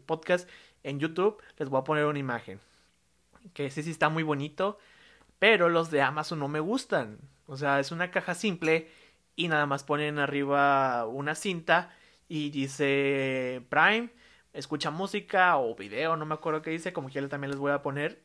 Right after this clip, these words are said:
el, la imagen de cómo, cómo es su en-, sus entregas. Este, me gusta comprar mucho en línea, la verdad. Mi mamá le encanta más. Y pues más con esta cuarentena, pues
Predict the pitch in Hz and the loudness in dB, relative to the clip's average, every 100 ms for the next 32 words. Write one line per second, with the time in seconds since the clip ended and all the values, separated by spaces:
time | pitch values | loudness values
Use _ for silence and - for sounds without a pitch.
0 | _ 160 185 175 175 180 - - _ _ | _ -4 -2 0 -2 -6 -18 -20 _ _
1 | _ _ _ _ _ _ _ _ 151 143 | _ _ _ _ _ _ _ _ -8 -2
2 | 151 135 165 147 139 135 135 131 127 - | -4 -4 -6 -6 -6 -6 -6 -6 -8 -12
3 | - 131 127 123 - 135 120 120 - 135 | -12 -8 -8 -10 -10 -12 -12 -16 -16 -12
4 | 127 113 113 95 - _ _ _ _ _ | -12 -10 -10 -12 -18 _ _ _ _ _
5 | _ _ _ _ 143 139 143 - _ 135 | _ _ _ _ -8 -6 -6 -12 _ -6
6 | 135 135 135 135 135 139 139 _ _ _ | -2 -2 -2 -2 -2 -6 -10 _ _ _
7 | _ _ _ _ _ _ _ _ _ _ | _ _ _ _ _ _ _ _ _ _
8 | _ _ _ - - 147 143 139 202 175 | _ _ _ -20 -8 -2 0 0 0 2
9 | 156 156 160 160 139 147 170 175 127 113 | 2 0 -2 -4 -4 -2 -2 -2 -4 -2
10 | 117 135 165 _ 151 147 135 131 143 143 | 0 0 -2 _ -4 -2 -2 0 0 0
11 | 135 131 135 - 117 180 233 - - - | -2 -4 -4 -8 2 4 4 -6 -20 -20
12 | - - - _ - 151 139 135 131 127 | -20 -20 -20 _ -8 -8 -6 -6 -4 -2
13 | 127 131 151 151 135 135 143 135 127 117 | -4 -8 -8 -4 -4 -4 -6 -4 -6 -4
14 | 135 160 170 120 | -2 -2 -2 -6